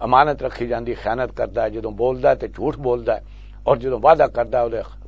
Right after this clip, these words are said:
ਖਿਲਾਫ ਕਰਦਾ ਹੈ, ਔਰ ਜਦੋਂ ਕੋਈ ਜ਼ਰਾ ਵੀ ਲੜਾਈ ਝਗੜਾ ਹੁੰਦਾ ਹੈ ਤਾਂ ਉਸੇ ਵੇਲੇ ਗਾਲੀ ਗਲੋਚ ਤੇ ਆ ਜਾਂਦਾ ਹੈ। ਤੇ ਫਰਮਾਇਆ,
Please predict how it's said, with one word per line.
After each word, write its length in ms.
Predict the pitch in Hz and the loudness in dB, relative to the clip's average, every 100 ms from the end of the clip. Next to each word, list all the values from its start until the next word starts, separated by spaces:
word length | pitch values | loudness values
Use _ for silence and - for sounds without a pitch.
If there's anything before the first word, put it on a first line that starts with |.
| - - | -18 -4
ਖਿਲਾਫ 280 | 117 135 - | 4 4 4
ਕਰਦਾ 300 | 110 92 104 | -4 -4 -4
ਹੈ, 60 | - - - | -6 -16 -10
ਔਰ 120 | 104 104 | -8 -2
ਜਦੋਂ 280 | 156 170 | 0 0
ਕੋਈ 300 | 151 147 131 - - - - | 0 -2 -2 -6 -14 -18 2
ਜ਼ਰਾ 260 | 139 160 | 10 10
ਵੀ 80 | 160 | 10
ਲੜਾਈ 320 | 147 127 135 | 6 6 6
ਝਗੜਾ 320 | 143 104 120 123 | 4 0 2 2
ਹੁੰਦਾ 220 | 110 127 | 2 0
ਹੈ 40 | |
ਤਾਂ 160 | 131 120 | 0 -4
ਉਸੇ 200 | - 127 | -6 -4
ਵੇਲੇ 240 | 117 113 | -2 -4
ਗਾਲੀ 260 | 101 101 113 | 0 0 0
ਗਲੋਚ 320 | 104 104 110 | -4 -6 -6
ਤੇ 100 | 113 | -4
ਆ 100 | 92 | -6
ਜਾਂਦਾ 300 | 90 92 92 | -6 -12 -12
ਹੈ। 40 | - - - - | -14 -18 -18 -18
ਤੇ 60 | |
ਫਰਮਾਇਆ, 500 | - 95 113 135 143 | -14 -4 2 6 6